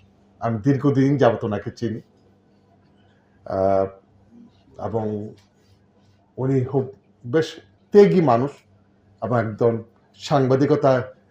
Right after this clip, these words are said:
সত্যিকার অর্থে যে আমরা, আহ, পেশাদার যে সাংবাদিকের কথা বলি,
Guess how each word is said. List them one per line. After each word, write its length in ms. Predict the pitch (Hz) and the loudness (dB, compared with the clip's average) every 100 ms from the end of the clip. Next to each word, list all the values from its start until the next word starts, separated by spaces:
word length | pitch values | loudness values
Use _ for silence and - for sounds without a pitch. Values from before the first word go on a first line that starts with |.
| _ | _
সত্যিকার 580 | - - 202 - 233 180 | -10 -2 -2 0 2 4
অর্থে 240 | 135 - 131 | 4 2 2
যে 100 | 123 | 2
আমরা, 440 | 117 117 107 - _ _ _ _ _ _ | 4 4 2 -4 _ _ _ _ _ _
আহ, 500 | - 104 101 98 95 - _ _ _ | -10 -6 -4 -6 -8 -12 _ _ _
পেশাদার 640 | 156 - 147 - - - - _ _ _ - - | 0 0 0 2 0 -4 -20 _ _ _ -20 -8
যে 100 | 131 | -8
সাংবাদিকের 580 | - 127 120 123 127 127 | -2 -2 0 -2 -2 -4
কথা 200 | 127 113 | -2 -4
বলি, 240 | 95 110 | -6 -14